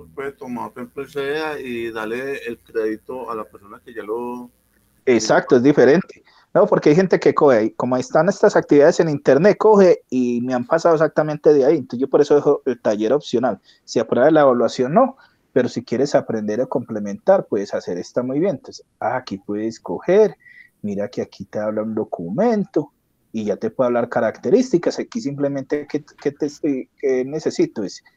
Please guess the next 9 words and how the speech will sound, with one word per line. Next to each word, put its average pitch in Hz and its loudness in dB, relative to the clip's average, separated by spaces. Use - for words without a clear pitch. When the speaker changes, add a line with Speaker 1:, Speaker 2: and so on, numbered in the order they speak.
Speaker 2:
¿qué 101 -4
sensores 143 0
necesito? 120 -6
¿Qué 98 -10
características? 110 -6
Listo, 113 -12
entonces, 92 -16
para 90 -4
utilizar. 98 -6